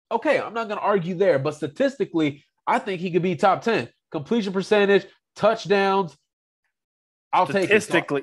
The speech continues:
Speaker 2: statistically,
Speaker 1: Yes.
Speaker 2: he could. I, I
Speaker 1: Yes.
Speaker 2: agree there.
Speaker 1: Talent-wise, no, but
Speaker 2: Like,
Speaker 1: statistically, yes.
Speaker 2: list of the top ten quarterbacks, I think that will be,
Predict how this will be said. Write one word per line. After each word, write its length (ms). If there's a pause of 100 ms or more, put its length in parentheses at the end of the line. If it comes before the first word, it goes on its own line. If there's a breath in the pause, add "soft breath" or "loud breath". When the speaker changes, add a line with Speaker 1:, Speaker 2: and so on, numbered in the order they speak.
(120)
Speaker 2:
statistically, 1200
Speaker 1:
Yes. 480 (160)
Speaker 2:
he 140
could. 500 (160)
I, 120
I 180
Speaker 1:
Yes. 120
Speaker 2:
agree 140
there. 140
Speaker 1:
Talent-wise, 720
no, 280
but 280 (120)
Speaker 2:
Like, 200
Speaker 1:
statistically, 360
yes. 360
Speaker 2:
list 440
of 180
the 180
top 320
ten 200
quarterbacks, 640
I 180
think 320
that 260
will 120
be, 540